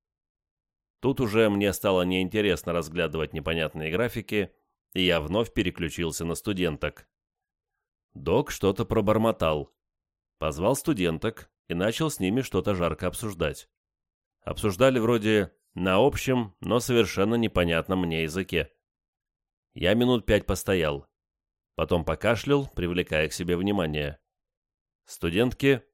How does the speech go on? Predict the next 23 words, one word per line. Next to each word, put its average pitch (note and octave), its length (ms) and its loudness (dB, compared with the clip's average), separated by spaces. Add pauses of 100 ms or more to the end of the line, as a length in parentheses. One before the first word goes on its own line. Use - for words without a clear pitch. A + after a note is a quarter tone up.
(560)
обе G#2+ 560 0
обернулись E2+ 600 0
ко E2+ 140 -2
мне. D#2+ 260 -2 (920)
А D#2 140 0
вот D#2 260 -2
Док G2 240 2
был F2+ 240 0
увлечён, E2+ 640 -2 (480)
он B2+ 260 2
меня A#2 200 2
не G#2+ 120 2
замечал. F2+ 640 0 (580)
Пришлось F#2 420 0
подойти A#2 600 2 (420)
и C3+ 80 -6
потрясти D#3 560 -2
его E2 160 0
за E2+ 140 -4
плечо. F#2 460 -4 (840)
«А? F#3 500 2
Что? F3+ 560 2 (480)
А, C#3 680 2